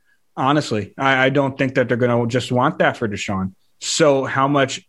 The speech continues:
as the Dolphins, are you willing to give up? 'Cause you guys are definitely a playoff team, but how long do you wanna be a playoff team?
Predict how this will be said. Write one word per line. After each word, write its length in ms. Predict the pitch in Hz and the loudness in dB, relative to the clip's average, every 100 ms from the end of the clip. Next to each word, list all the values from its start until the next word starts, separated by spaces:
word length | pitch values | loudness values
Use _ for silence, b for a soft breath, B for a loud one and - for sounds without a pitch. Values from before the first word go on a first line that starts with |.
| _ _ | _ _
as 280 | - 139 135 | 0 2 2
the 60 | 135 | 0
Dolphins, 480 | 131 147 143 120 117 | 2 2 0 -2 0
are 80 | |
you 140 | 117 117 | 2 2
willing 220 | 123 123 | 0 0
to 80 | 110 | 0
give 240 | 123 113 | 0 2
up? 240 | 147 151 - | 2 0 -2
'Cause 160 | 120 | 0
you 100 | 131 | 2
guys 240 | 165 156 135 | 2 2 2
are 60 | |
definitely 380 | 123 151 190 143 | 2 2 2 -2
a 20 | |
playoff 380 | - 131 123 113 | 0 2 2 2
team, 360 | 143 180 180 - _ _ _ _ _ _ _ _ _ _ - | 0 2 0 -4 _ _ _ _ _ _ _ _ _ _ -8
but 540 | 117 156 180 135 131 - _ _ _ _ _ _ _ _ _ _ - | -2 4 4 4 0 -8 _ _ _ _ _ _ _ _ _ _ -10
how 260 | - 147 | -2 2
long 320 | 131 139 170 185 | 2 2 2 2
do 80 | |
you 80 | 131 | 2
wanna 200 | 117 113 | 2 0
be 140 | 107 107 | 0 -2
a 40 | |
playoff 380 | 104 113 98 95 | -2 -2 -2 -6
team? 220 | - 95 | -6 -8